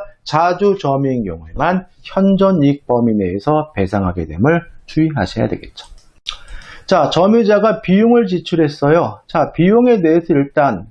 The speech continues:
비용은 선, 악 불문하고 반환시 청구합니다. 다시 말하면 선의의 점유자도 비용 청구할 수 있고요.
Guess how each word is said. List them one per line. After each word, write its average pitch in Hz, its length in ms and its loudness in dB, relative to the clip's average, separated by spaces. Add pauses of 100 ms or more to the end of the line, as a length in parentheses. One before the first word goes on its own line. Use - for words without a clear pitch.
비용은 127 500 0 (300)
선, 170 600 -6 (260)
악 - 400 -6
불문하고 107 880 -2 (300)
반환시 107 560 -2
청구합니다. 82 560 -4 (300)
다시 160 220 2
말하면 139 520 2 (220)
선의의 240 720 2
점유자도 180 1000 2
비용 196 400 2
청구할 143 440 -2
수 - 160 -4
있고요. 170 420 0